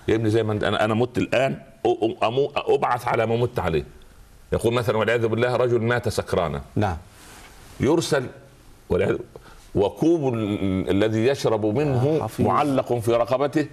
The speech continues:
Speaker 1: يخرج سكران يتخبط.
Speaker 2: يا حفيظ. يا
Speaker 1: لذلك الرسول صلى الله عليه وسلم في الرجل الذي كان محرما فوقصته الدابة، قال إيه؟ غسلوه ولا تطيبوه.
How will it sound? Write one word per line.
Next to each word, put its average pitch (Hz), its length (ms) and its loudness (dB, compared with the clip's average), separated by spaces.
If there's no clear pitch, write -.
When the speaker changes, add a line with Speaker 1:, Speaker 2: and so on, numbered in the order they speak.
Speaker 1:
يخرج 127 320 0
سكران 143 440 0
يتخبط. 127 540 -2
Speaker 2:
يا 110 60 -2
حفيظ. 107 500 -2
يا - 100 -2
Speaker 1:
لذلك 117 220 2
الرسول 117 340 0
صلى 117 120 0
الله 107 120 -4
عليه 127 80 -4
وسلم 104 120 0
في - 120 -4
الرجل 110 380 2
الذي 92 400 2
كان 92 120 0
محرما 95 460 -2
فوقصته 92 540 -2
الدابة، 92 420 -2
قال 92 180 0
إيه؟ 95 260 2
غسلوه 95 560 0
ولا 123 220 2
تطيبوه. 117 680 0